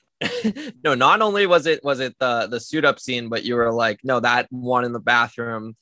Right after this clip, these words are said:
with the demon dog and everything." And I was like, "Ah, I, I think you might be onto something there." So good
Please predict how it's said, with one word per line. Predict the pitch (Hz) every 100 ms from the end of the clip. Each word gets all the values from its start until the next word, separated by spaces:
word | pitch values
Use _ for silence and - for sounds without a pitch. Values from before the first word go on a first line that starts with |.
| _ -
with | 123
the | -
demon | 117 123 117
dog | 113 113 110
and | 117 113
everything." | 113 113 117 113
And | 113
I | 110 113
was | 110 101
like, | 107 110
"Ah, | 165 180 135
I, | 123 -
I | 120
think | - 135 -
you |
might | 143 143
be | 147
onto | 156 147
something | - 123 117 120
there." | 120 117
So | - 113 - _ _ _ _ _ _ -
good | 160